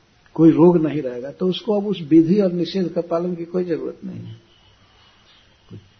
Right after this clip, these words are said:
चिकित्सा की विधि, विधियों का पालन करे, कोई जरूरी नहीं है, और जो मना किया गया है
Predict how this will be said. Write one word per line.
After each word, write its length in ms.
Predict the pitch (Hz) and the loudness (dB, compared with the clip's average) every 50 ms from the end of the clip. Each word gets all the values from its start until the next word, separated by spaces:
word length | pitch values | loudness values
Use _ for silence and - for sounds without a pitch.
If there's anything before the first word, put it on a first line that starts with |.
| _ _ _ _ - | _ _ _ _ -8
चिकित्सा 500 | - 151 - - 165 160 - - 185 190 | -6 -4 0 0 0 0 0 2 2 2
की 120 | 180 175 170 | 2 0 -2
विधि, 640 | 160 160 165 156 147 170 180 170 170 - - - - | 0 0 0 2 4 4 4 4 2 -2 -10 -8 -6
विधियों 320 | 147 151 139 143 165 175 170 | -4 -2 0 2 2 2 2
का 140 | 170 160 | 0 0
पालन 460 | 156 151 - - 147 151 160 170 165 156 | -2 -2 -2 -2 0 0 2 0 0 -2
करे, 280 | 156 - 147 143 151 | -4 -4 -6 -6 -6
कोई 200 | 151 - 202 208 | -4 -4 -4 -2
जरूरी 340 | 196 180 156 143 135 127 123 | 0 2 0 0 0 -4 -6
नहीं 260 | 117 120 117 117 117 | -8 -10 -12 -14 -14
है, 140 | 117 120 135 | -16 -16 -18
और 260 | 147 139 135 139 127 | -16 -12 -12 -12 -10
जो 140 | 127 139 143 | -6 -6 -4
मना 320 | 139 135 147 156 170 185 | -2 0 2 2 2 2
किया 300 | 185 180 - 165 165 165 | 2 0 -2 -2 -2 -2
गया 220 | 160 160 165 165 160 | -2 -2 -4 -4 -4
है 320 | 156 160 160 160 160 - | -6 -6 -8 -10 -12 -14